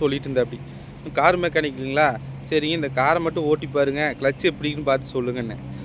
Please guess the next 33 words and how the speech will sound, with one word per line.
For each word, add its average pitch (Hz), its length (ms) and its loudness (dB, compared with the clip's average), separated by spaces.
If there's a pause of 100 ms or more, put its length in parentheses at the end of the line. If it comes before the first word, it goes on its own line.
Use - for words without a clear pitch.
அவன் 147 260 -2
கார் 165 280 8
எடுத்து 170 240 0
ஓட்டி 151 200 4
பார்த்துட்டு, 131 380 0 (560)
"கிளச்செல்லாம் 240 460 2
நல்லா 233 160 4
தான் 233 180 2
இருக்குதுப்பா" 170 400 4
அப்படின்னு 147 300 2
போயிட்டார். 117 340 0 (320)
நானும் 185 300 2
சரி 165 200 6
அப்படித்தான் 156 320 0
இருக்குமோன்னு 165 500 -2
நானும் 180 300 2
விட்டுட்டேன் 151 340 -2
நான். 117 160 -6 (540)
அப்புறம் 151 280 -4
இந்த 196 120 -2 (100)
டைம் 214 160 4
நேத்து 185 340 4
ஆயில் 180 320 6
மா-, 165 140 2 (260)
இது 151 140 -2 (160)
ஆயில் 156 300 -2
சர்வீஸ் 156 260 -4
பண்ணலான்னு 147 320 -2
சொல்லிட்டு 151 260 -2
போறப்போ 156 460 4
போற 170 240 6
வழியில 170 280 6 (120)
கடை 127 200 6